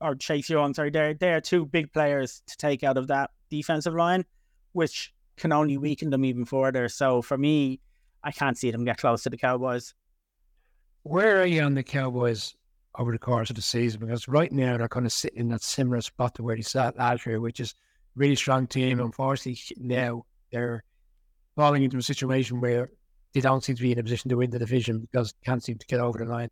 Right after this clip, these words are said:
Speaker 2: They play the Cowboys tough, but they just can't seem to get over the line. Sorry, the Cow-, the Eagles. It looks like, you know, the Eagles will win the division again in nine and one. And then it'll be very much kind of deja vu. They'll go on the road in the playoffs.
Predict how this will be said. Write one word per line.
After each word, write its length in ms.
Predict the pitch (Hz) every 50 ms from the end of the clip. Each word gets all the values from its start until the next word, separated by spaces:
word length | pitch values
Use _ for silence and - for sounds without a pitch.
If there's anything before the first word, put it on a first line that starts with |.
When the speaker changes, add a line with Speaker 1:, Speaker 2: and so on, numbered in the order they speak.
| _ _ _ _ _ _ _ _ _ _ _ -
Speaker 2:
They 60 | - 131
play 260 | - - 156 160 170
the 80 | 165
Cowboys 420 | - - 156 151 151 147 143 139 -
tough, 320 | - 147 156 156 - - - -
but 100 | - 127
they 60 | 120
just 220 | 120 120 131 -
can't 200 | - 131 131 117
seem 120 | - 135 127
to 80 | -
get 120 | - 131 123
over 200 | 123 120 120 117
the 120 | 117 120
line. 160 | 120 120 123 - _ _ _ - -
Sorry, 200 | - - 127 113
the 100 | 107 117
Cow-, 200 | - - 120 113 - _ _ -
the 120 | 117 127
Eagles. 280 | 139 131 127 120 - - _ _ _ _ _ _ -
It 60 | 120
looks 180 | 131 135 127 -
like, 180 | 139 131 - -
you 60 | 123
know, 140 | 120 120 120 110
the 160 | - 120 117
Eagles 320 | 120 123 123 123 117 104 -
will 80 | 120
win 160 | 107 120 123 120
the 60 | 120
division 340 | 117 110 120 123 113 123 117
again 280 | 113 113 120 117 117
in 140 | 113 113 117
nine 200 | 120 120 123 117
and 100 | 117 117
one. 200 | 117 120 120 117 _ _ _ _ _ _ _ _ _ _ _ -
And 80 | - 156
then 140 | 170 180 185
it'll 100 | 180 165
be 100 | 170 170
very 180 | 156 185 185
much 180 | 185 180 156 -
kind 100 | - 160
of 60 | 143
deja 380 | 131 156 160 160 147 147 147 139
vu. 200 | 131 147 151 139
They'll 100 | 135 131
go 240 | 123 156 156 156 156
on 80 | 151
the 80 | 143 139
road 220 | 143 143 139 139
in 80 | 127 135
the 60 | 131
playoffs. 600 | - - 147 143 139 139 131 127 127 - - -